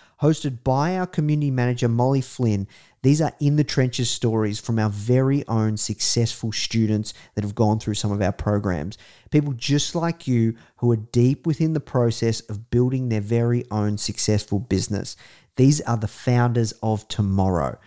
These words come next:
You can find the From Zero to Founder podcast on all platforms. And remember, it's founder without the E. All right, now let's jump in the show. As you said, you get a lot of people that come to you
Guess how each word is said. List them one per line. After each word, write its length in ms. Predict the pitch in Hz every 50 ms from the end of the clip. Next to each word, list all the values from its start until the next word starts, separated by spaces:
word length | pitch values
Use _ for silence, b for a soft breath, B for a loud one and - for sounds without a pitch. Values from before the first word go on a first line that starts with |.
| B B B B B
You 120 | B 123 113
can 140 | - 120
find 360 | 110 - - 127 127 127 120 120
the 60 | 123
From 260 | - - 123 117 113
Zero 440 | 107 104 113 131 143 165 180 190 196
to 100 | 196 185
Founder 420 | - - 165 160 160 156 156 151
podcast 800 | 139 _ - - 135 135 135 - - 160 170 190 226 220 - - _
on 160 | 120 117 104 - _ _ _
all 440 | 123 123 123 127 127 127 127 - - _ _
platforms. 800 | - - 120 104 104 - - - - 101 87 67 60 69 - - B B B B
And 160 | - 110 113
remember, 440 | 117 117 120 123 123 107 98 78 - - _ _ _ _
it's 240 | - 123 120 - - - _ _
founder 640 | - - - 123 120 120 131 139 160 170 185 196 185
without 540 | 110 113 107 - _ - 107 104 107 - -
the 180 | - 104 - -
E. 280 | 98 85 78 85 _ b b b b b -
All 60 | 113
right, 240 | 117 123 143 160 - - _ _ _
now 200 | - 107 104 85
let's 120 | 92 104 -
jump 220 | - 107 110 117
in 60 | 120
the 60 | 127 123
show. 240 | - - - - - _ _ _ _ _ _ _ _ _ _ _ -
As 140 | 143 143 151
you 60 | 135
said, 260 | - - 139 127 117
you 80 | 123 120
get 140 | 131 139 123
a 40 | 113
lot 300 | 107 107 110 110 113 113
of 80 | 110
people 520 | - - 107 104 104 - - 110 107 104 101
that 240 | 104 98 87 -
come 260 | - - 98 98 101 98
to 180 | - - 104
you 460 | 95 95 95 95 92 95 95 95 95